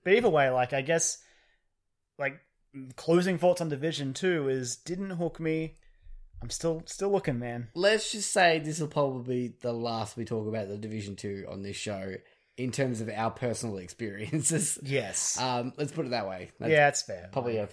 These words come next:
Speaker 2: a fair assumption. Um, but yeah, I, if,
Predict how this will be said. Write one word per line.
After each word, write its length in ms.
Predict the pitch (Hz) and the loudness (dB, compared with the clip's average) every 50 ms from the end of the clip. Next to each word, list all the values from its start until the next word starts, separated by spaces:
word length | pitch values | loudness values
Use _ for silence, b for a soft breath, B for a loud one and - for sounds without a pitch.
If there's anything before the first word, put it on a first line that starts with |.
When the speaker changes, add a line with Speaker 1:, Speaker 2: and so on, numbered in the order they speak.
| - | -6
Speaker 2:
a 100 | 113 113 | -6 -6
fair 300 | - - 117 110 104 101 | -4 -4 -2 -2 -2 -2
assumption. 500 | 101 98 - 98 98 - - 90 90 90 - B B B B B B B B B B B B B B _ | -4 -6 -8 -8 -8 -8 -10 -10 -10 -10 -12 B B B B B B B B B B B B B B _
Um, 540 | - 101 113 110 110 113 113 110 110 104 107 b b b b b b b b b b - | -6 -4 -2 -2 -2 -2 -2 -4 -4 -6 -8 b b b b b b b b b b -8
but 100 | - 147 | -6 -2
yeah, 300 | 175 202 247 349 - - 160 | -2 0 0 2 2 4 4
I, 60 | 185 | 4
if, 280 | 202 - 202 202 196 | 2 4 2 0 0